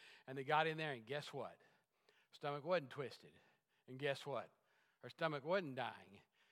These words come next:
and guess what? Guess what? God answered prayer. The power, the power of God can be amazing. So they did something much more minor fix, and now that eighty-eight-year-old,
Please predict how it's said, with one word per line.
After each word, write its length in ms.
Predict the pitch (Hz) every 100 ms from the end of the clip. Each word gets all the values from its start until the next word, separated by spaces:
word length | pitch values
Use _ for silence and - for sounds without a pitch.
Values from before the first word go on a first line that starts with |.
| -
and 120 | 131
guess 300 | 143 151 -
what? 260 | 160 135 98 - - _ _ _ _ -
Guess 340 | 160 180 -
what? 300 | 170 147 107
God 240 | 160 160 156
answered 340 | 156 - 151
prayer. 380 | 190 180 131 98 - - - -
The 80 | -
power, 640 | - 226 226 233 185 147 - - - - - - -
the 60 |
power 560 | 165 - 220 226 214 196
of 140 | 175
God 360 | 165 185 190 165
can 200 | 190 185
be 260 | 185 185 175 - - -
amazing. 1000 | 196 190 190 214 226 220 147 143 110 104 - - - -
So 80 | 196
they 120 | 220
did 240 | 233 226 -
something 360 | 240 214 226
much 340 | 220 233 - 208
more 200 | 220 208
minor 480 | 180 190 208 202
fix, 400 | 165 - 202 160
and 140 | 175 165
now 180 | 185 190
that 160 | 185 175
eighty-eight-year-old, 960 | 185 202 185 170 143 147 139 139 165